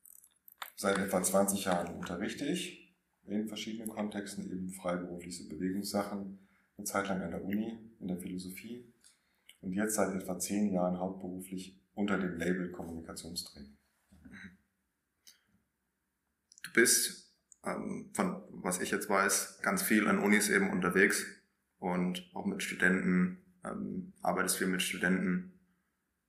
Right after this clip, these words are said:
Speaker 2: Warum mit Studenten?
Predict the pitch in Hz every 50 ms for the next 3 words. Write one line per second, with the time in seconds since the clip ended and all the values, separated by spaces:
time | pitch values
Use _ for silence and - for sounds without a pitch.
0 | _ _ _ _ _ _ _ _ _ _ _ _ - - 85 85 82 87 92 104
1 | 220 220 - - - - _ _ _ _ - - - - - - - - - 185
2 | 202 208 220 233 - - -